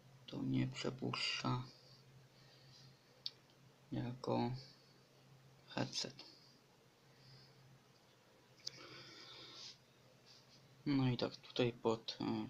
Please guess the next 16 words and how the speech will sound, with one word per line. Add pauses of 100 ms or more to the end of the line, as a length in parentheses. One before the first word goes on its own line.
P
S
cztery
to
działa,
pod,
e, (1200)
telewizorem
Samsunga,
no
nie
chce
tu
działać, (1800)
bo, (840)
no,